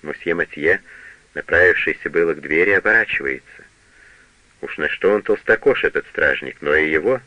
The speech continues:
пронял этот крик. Он с нескрываемым смятением, весь побагровев, глядит на Мушетту. Путь к бегству ей теперь отрезан.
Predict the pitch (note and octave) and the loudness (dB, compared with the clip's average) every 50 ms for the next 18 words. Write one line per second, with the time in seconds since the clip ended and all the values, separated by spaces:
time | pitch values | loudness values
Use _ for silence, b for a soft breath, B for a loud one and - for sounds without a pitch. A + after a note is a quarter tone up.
0 | _ _ - - F2+ F#2 F#2 F#2 E2+ D2+ C#2+ C#2+ - - - - - - - D2+ | _ _ 0 2 2 4 4 2 0 0 0 -2 -6 -8 -12 -10 -6 -6 -6 -6
1 | C#2+ - - - - _ B B B B B B B B B B C#2+ C#2+ - - | -6 -10 -12 -16 -18 _ B B B B B B B B B B -8 -8 -8 -8
2 | - D#2+ - - - D#2+ D#2 D2+ F2 F#2 G2 F#2+ F#2 F2 - - - E2+ E2 - | -10 -10 -8 -2 0 2 2 4 4 4 2 2 -2 -4 -8 -8 -6 -6 -6 -2
3 | - F#2 F#2+ G#2 G2 G2 F#2+ F#2+ F2 D2+ D#2+ F#2+ - - - D#2+ D2+ D2+ D2+ D#2+ | 0 2 2 2 0 -2 -4 -4 -2 0 0 -2 -2 -2 -4 0 0 0 2 2
4 | D#2+ D2+ E2 G2+ G#2+ - - - E2 E2+ F2+ E2 G#2+ G#2 - G#2 G2+ G#2 - - | 2 2 2 0 0 -2 -6 -6 -4 -4 -2 -2 -4 -6 -6 -8 -8 -8 -6 -2
5 | - F2+ D#2 - _ - - - _ _ b b b b b b b b b b | -2 -2 -2 -2 _ -18 -20 -20 _ _ b b b b b b b b b b
6 | - F#2 A2 - - - F2 D2+ G2 G#2+ - - - - - A2 A2 A2+ A2+ - | 0 0 0 0 -2 -4 0 4 4 4 2 0 -6 -6 -4 -2 -2 -2 -2 -4
7 | - - - A#2 A2 A#2 - - G#2+ G#2 F2 D2+ - C#2 A#1+ | -4 -2 0 2 2 2 2 4 4 4 4 2 0 -6 -16